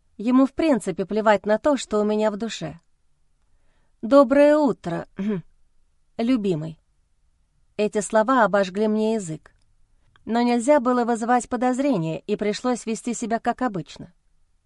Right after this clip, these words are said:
«С днём рождения, жизнь моя! Пусть все твои желания сбываются», —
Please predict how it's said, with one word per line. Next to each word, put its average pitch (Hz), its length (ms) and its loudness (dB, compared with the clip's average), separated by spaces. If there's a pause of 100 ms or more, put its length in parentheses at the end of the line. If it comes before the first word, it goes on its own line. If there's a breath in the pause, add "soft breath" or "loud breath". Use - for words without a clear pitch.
(580)
«С 226 100 -6
днём 285 260 8
рождения, 285 640 4
жизнь 185 340 -2
моя! 160 440 -6 (480)
Пусть 320 260 0
все 214 300 -2
твои 202 260 2
желания 226 480 0
сбываются», — 214 720 -4